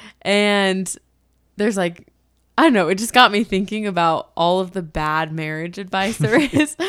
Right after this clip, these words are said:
Speaker 2: Yep.
Speaker 1: or, like, all the unsolicited marriage advice, or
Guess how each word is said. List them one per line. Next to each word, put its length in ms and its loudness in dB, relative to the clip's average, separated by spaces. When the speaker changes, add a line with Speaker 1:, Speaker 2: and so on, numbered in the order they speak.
Speaker 2:
Yep. 180 0
Speaker 1:
or, 60 2
like, 220 0
all 200 0
the 160 -2
unsolicited 920 -4
marriage 300 -6
advice, 560 -8
or 340 0